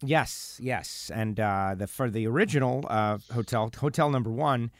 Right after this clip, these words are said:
is the Westin behind the Cromwell, formerly the Barbaric Coast, and,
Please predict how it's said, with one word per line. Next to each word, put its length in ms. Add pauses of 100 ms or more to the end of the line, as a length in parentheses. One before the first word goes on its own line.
(280)
is 280
the 120
Westin 640 (260)
behind 520
the 160
Cromwell, 680
formerly 520
the 140
Barbaric 580
Coast, 460 (520)
and, 760